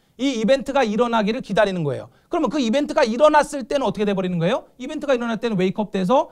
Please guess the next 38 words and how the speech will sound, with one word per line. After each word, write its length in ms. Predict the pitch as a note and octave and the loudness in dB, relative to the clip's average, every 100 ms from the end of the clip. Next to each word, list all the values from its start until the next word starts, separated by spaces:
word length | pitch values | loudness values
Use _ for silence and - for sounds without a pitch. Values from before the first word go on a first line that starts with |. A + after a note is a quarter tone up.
| _ _ | _ _
대기 220 | F#3 F#3 | -2 0
상태에서 520 | F#3+ F3+ F3 D#3+ G3+ | 0 -2 -2 -4 -4
준비 260 | B3+ F#3+ F#3 | -6 -6 -4
상태로 280 | F3+ D#3+ E3 | -6 -6 -12
바뀌는 340 | - F3 D3+ | -10 -8 -8
거죠. 300 | A#2 G2+ G2 _ _ _ _ _ _ _ _ _ - | -8 -12 -18 _ _ _ _ _ _ _ _ _ -14
국가직 340 | G#3+ B3+ A#3+ | 0 2 2
시험 180 | C4 A#3 | -2 -4
문제에서는 340 | G#3 G3 A#3+ | -2 -2 -2
요 120 | F#3 | 0
과정이 340 | G3+ C4 B3 A3 | 2 4 2 2
나왔고, 540 | F3 C3 - D#4 - _ _ _ _ | 2 2 -2 -4 -6 _ _ _ _
그럼 120 | D4 | 6
여기서는 500 | B3+ C4+ C#4+ A3+ C3 - | 6 6 2 2 -4 -8
그걸 180 | - E4+ | -6 -6
기다리고 600 | - A#3 D4 D#4+ D#4 D#4 | -4 2 4 4 0 -4
있는 180 | D4+ C#4+ | -4 -4
상태라고 460 | C#4 C#4 C4 A#3 | -4 -4 -2 -2
했으니까 320 | A3 A3+ A3 | -4 -6 -6
이건 160 | G#3+ G3 | -4 -2
뭐예요? 220 | D#3+ D3+ C4+ | -2 -2 -4
대기 260 | C#3+ C3 | -6 -10
상태인 320 | D#3+ D#3+ D3+ | -10 -10 -10
거죠. 340 | B2+ A2 G2 - _ - | -10 -12 -18 -20 _ -10
따라서 560 | E3 D3+ C#3 A3 C4 - | -6 -4 2 2 2 -6
준비 260 | - D#3+ D3+ | -12 -8 -6
상태가 340 | C#3+ C3 B2+ | -8 -10 -10
아니라 460 | B2 A#2 C#3+ A3+ - _ | -10 -4 0 0 0 _
블록, 420 | - D#3 - _ _ | -6 -6 -6 _ _
대기 240 | C3 A#2+ | -12 -10
상태가 640 | C3+ C3 B2 A#2 D3 A3 - - | -10 -12 -12 -4 0 -2 -4 -14
돼야 180 | B2 | -10
되는 160 | G#2 F#2+ | -10 -12
겁니다. 260 | D#2+ F2 _ | -20 -20 _
그래서 200 | - A#2+ A2 | -20 -16 -16
정답 160 | A2 | -16
삼 140 | - D3+ | -14 -14
번이죠. 400 | G#2+ A2 B3+ | -12 -8 -10